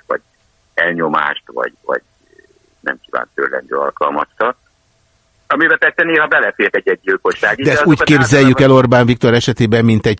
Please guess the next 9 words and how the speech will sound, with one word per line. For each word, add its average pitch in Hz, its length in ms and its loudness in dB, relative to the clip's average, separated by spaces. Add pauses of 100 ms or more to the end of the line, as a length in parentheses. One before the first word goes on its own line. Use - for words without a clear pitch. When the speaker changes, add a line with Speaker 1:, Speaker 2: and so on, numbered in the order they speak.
Speaker 2:
eh, 107 220 0
szakácskönyv, 98 800 -2
hogy 92 140 -2
vannak 110 280 0
körülötte 107 400 0
szakácskönyvek, 107 800 -2 (240)
így 123 220 0
főz 90 240 -2
Putyin, 131 540 2